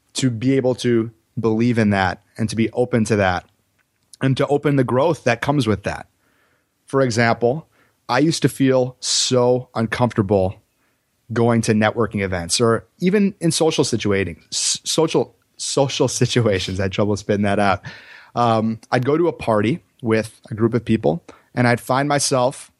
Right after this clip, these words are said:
only engaging with the people I went to the party with because I was so scared to put myself out there and introduce myself to other people. Well,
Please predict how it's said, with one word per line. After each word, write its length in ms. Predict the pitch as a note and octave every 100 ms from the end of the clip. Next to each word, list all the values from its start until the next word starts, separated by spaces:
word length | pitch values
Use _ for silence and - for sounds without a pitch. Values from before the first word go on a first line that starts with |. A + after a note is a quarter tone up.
| _ -
only 300 | D3+ D#3 E3+
engaging 640 | D3+ B2 B2+ A#2 A2 F#2+ F#2+ -
with 180 | A2 G#2+
the 60 |
people 280 | - A2+ A2
I 40 |
went 180 | G#2 G2
to 60 | F#2+
the 60 |
party 300 | - F2 E2
with 320 | G#1+ - - _ _ _ _ _ _ _ _ -
because 640 | B2 C3+ B2+ A#2 G#2+ - _ _ _ _ _ _ -
I 100 | A#2
was 100 | A#2+
so 140 | - C3+
scared 580 | - C#3+ C3+ B2 A#2 -
to 360 | A2+ A2 A2 - -
put 120 | B2
myself 320 | A#2+ B2+ A2+ B2+
out 220 | D#3+ -
there 300 | G2+ F#2+ A#2 - _ -
and 360 | A2+ A2 G#2+ - -
introduce 440 | C#3+ C3+ B2 B2 A#2+
myself 420 | A2 A2+ G#2 -
to 100 | G2
other 160 | F#2+
people. 280 | F2+ - - _ _ _ _ _ _ _ -
Well, 320 | A#2 A2